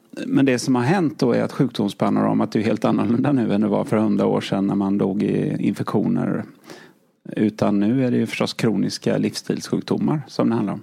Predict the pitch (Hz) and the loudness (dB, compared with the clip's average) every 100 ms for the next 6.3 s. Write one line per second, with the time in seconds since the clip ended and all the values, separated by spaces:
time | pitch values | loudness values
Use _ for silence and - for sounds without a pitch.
0 | - 123 120 110 104 - 104 92 98 - | -2 2 4 2 0 0 0 0 -4 -8
1 | - - - _ - - - - _ _ | -20 -20 -20 _ -20 -20 -20 -20 _ _
2 | - - - - 117 107 - 90 87 - | -2 -2 -2 -6 -4 -2 0 0 -2 -2
3 | - 98 92 90 - 117 - - - 113 | -2 -2 -2 -2 -2 -2 -2 -8 -8 -2
4 | 92 - 87 117 - - - - 110 - | 0 0 -2 -2 -2 -14 -4 -2 -2 -4
5 | 113 101 101 101 107 98 92 98 104 95 | -4 -2 -2 0 0 0 0 0 0 0
6 | - - - | -2 -4 -6